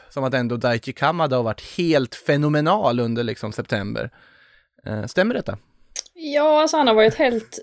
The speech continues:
Speaker 2: okej. Jag tycker han är rolig också för att ibland kan det vara svårt att avgöra exakt hur bra han har varit i en match. Och att folk kan ha väldigt olika uppfattningar om det också. Jag minns, eh, mötet med Liverpool, att jag tyckte kanske inte han var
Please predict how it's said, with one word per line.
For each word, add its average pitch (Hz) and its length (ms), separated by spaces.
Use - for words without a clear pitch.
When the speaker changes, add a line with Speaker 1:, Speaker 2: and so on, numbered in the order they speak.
Speaker 2:
okej. 226 800
Jag 240 120
tycker 277 180
han 277 140
är 220 80
rolig 254 320
också 190 300
för 185 200
att - 260
ibland 220 400
kan 190 60
det 185 60
vara 214 80
svårt 202 380
att 175 100
avgöra 185 600
exakt - 400
hur 196 40
bra 180 220
han 170 100
har 170 80
varit 180 440
i - 20
en 220 100
match. - 280
Och 202 180
att 190 120
folk 190 240
kan 196 100
ha 190 80
väldigt 196 340
olika 190 280
uppfattningar 196 500
om 180 160
det 262 60
också. - 260
Jag 226 160
minns, 240 400
eh, 196 220
mötet 196 340
med 185 100
Liverpool, 190 520
att 170 120
jag 156 80
tyckte - 220
kanske 220 180
inte 240 120
han 170 120
var 156 160